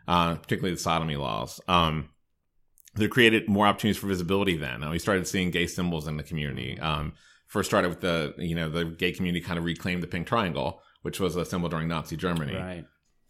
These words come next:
Speaker 2: And in nineteen eighty-one, uh, aids comes on the scene. And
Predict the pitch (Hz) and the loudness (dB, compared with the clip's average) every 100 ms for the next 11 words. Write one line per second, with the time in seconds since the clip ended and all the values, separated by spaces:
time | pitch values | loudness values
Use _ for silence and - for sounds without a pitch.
0 | _ _ _ 127 139 143 151 151 143 139 | _ _ _ -4 -2 -2 0 0 0 0
1 | 139 135 131 131 131 139 156 156 139 135 | -2 -2 -2 -2 0 0 0 0 -2 -2
2 | 123 113 117 113 92 - _ _ _ _ | -2 0 0 0 -2 -8 _ _ _ _
3 | _ _ - 110 110 104 107 139 135 139 | _ _ -8 -4 -2 -2 -2 2 4 4
4 | 135 - 123 117 117 110 107 98 - 104 | 0 -2 -2 0 -2 -2 -4 -6 -4 -4
5 | 85 73 - _ _ _ _ _ _ _ | -6 -10 -18 _ _ _ _ _ _ _
6 | _ 120 113 117 113 113 113 110 | _ -8 -4 -2 -2 0 -2 -4